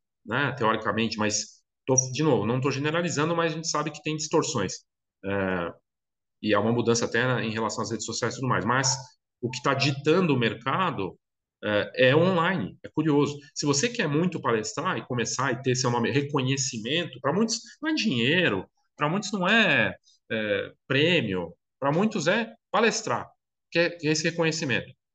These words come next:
Você comece no online, mas no sentido de, não de ser um influenciador, mas de entregar conteúdo. Faça uma live, monte uma apresentação, avise um mês antes, comece a divulgar e faça ali na,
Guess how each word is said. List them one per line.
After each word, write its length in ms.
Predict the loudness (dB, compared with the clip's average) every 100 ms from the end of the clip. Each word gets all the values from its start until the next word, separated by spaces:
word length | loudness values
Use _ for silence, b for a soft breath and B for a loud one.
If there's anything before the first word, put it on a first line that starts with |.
| _
Você 120 | -18 -4
comece 360 | 0 2 2 0
no 140 | 0
online, 420 | 0 2 2 -2 -8 _ _ _ _
mas 220 | 0 2
no 60 | 2
sentido 400 | 2 2 2 2
de, 120 | 2
não 200 | 2 2
de 320 | 4 4 4
ser 200 | 2 2
um 60 | 2
influenciador, 640 | 0 -2 -4 -4 -2 -4 -6 _ _ -4
mas 180 | -2
de 60 | 0
entregar 320 | 0 2 2
conteúdo. 480 | 0 -4 -2 -2 -6
Faça 340 | -2 0 0
uma 160 | -2 -2
live, 520 | 2 2 2 2 -2 -4 -12 0
monte 220 | 2 2
uma 100 | 0
apresentação, 420 | 0 2 2 2 0
avise 400 | -2 0 0 0
um 60 | 2
mês 340 | 2 0 -2
antes, 300 | -2 -2 -4
comece 320 | -4 -2 -2
a 40 | -4
divulgar 540 | -6 -6 -2 0 -2 -8 _ _ _ _
e 80 | -6
faça 540 | -2 -2 -2 -4 -6 -14 _ -2
ali 280 | 0 2
na, 360 | 2 2 2 -2